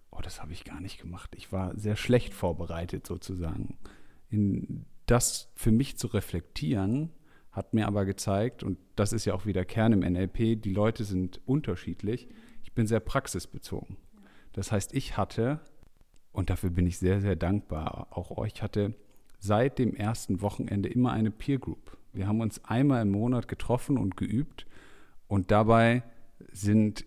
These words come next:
grandiose Freundschaften entstanden, die jetzt, ich, oh mein Gott, wie lange ist meine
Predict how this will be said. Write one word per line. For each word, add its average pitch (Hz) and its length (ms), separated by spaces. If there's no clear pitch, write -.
grandiose 117 600
Freundschaften 110 760
entstanden, 101 560
die 90 140
jetzt, - 500
ich, - 200
oh - 60
mein - 100
Gott, - 220
wie 87 80
lange 82 180
ist - 140
meine 82 300